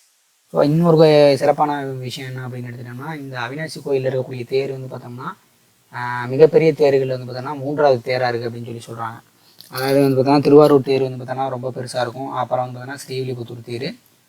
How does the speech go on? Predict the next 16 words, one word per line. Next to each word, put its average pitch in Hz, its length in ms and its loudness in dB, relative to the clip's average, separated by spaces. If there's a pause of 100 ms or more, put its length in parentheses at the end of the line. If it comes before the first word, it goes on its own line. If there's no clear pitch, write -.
(220)
So, 127 60 0
அதுக்கு 131 200 4
பிறகு 143 200 8
வந்து 139 120 2
பார்த்தோம்னா 127 260 0
அவினாசி 131 340 -6
கோயில்ல 123 240 -8
இருக்கக்கூடிய 117 240 -10
இந்த 120 220 -12
தேர் 123 200 -8
தான் 127 120 -10
வந்து 120 100 -12
பார்த்தோம்னா 120 240 -16
ரொம்ப 123 220 -12
பெரிய 120 300 -8
தேர். 117 240 -14